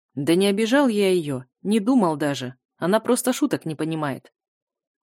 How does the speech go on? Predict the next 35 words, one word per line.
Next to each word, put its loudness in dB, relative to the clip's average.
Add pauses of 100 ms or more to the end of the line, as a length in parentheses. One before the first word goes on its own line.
(140)
"Потому -2
что -6
шутки -4
у -2
тебя -6
хреновые", 0 (240)
зло -4
цедит -6
Дэмиан. -10 (640)
"Спокойно, -2
дьявол, -2
я -6
всё -4
понял". -4 (800)
Понял 2
ли? -4 (160)
Сомневаюсь. 0 (400)
Не 2
знаю, 0
что -4
ты -2
ей 2
сказал, -2
но 0
имей 4
в -2
виду, -2
что -6
Ники 0
была 0
у 0
Моргана -2
на -4
особом -4
счету. -6